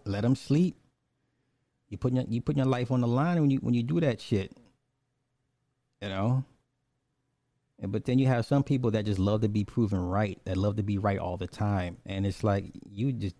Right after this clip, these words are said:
you're just as bad as, as those that are asleep. So by all means, let them sleep. Let the sleeping dogs lie. You're doing yourself a favor. And then you have those people that wanna go back to sleep.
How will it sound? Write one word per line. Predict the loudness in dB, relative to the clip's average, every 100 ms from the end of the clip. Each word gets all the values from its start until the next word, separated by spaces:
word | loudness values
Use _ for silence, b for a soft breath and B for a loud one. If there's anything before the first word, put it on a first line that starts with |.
| -4
you're | -2
just | -2 -2
as | -6
bad | -2 -2 0
as, | 0 -2 -4
as | -4 -2
those | -2 0
that | 0
are |
asleep. | -2 -4 -2 -4 -8 _ _ _ _ _ _ _
So | -6 -4
by | -2 -2
all | 0 0
means, | 0 0 2
let | 0 2
them | -2
sleep. | -2 -2 -2 -2 _ _ _ _ _ -10
Let | -4
the | -4
sleeping | -2 -2 0 0
dogs | 0 0 0
lie. | 2 2 0
You're | -4 -8
doing | -4 0
yourself | 0 0 -2 -2
a | -8
favor. | -6 -2 -2 -2 -10 _ _ _ _ _
And | -6 -2
then | 0
you | 2
have | 2 0
those | 2 2
people | 2 0 2
that | 0 0
wanna | 2 2 2
go | 2
back | 2 2 0 -6 -20 _ _ _ _ _
to | -2 -2
sleep. | 2 0 0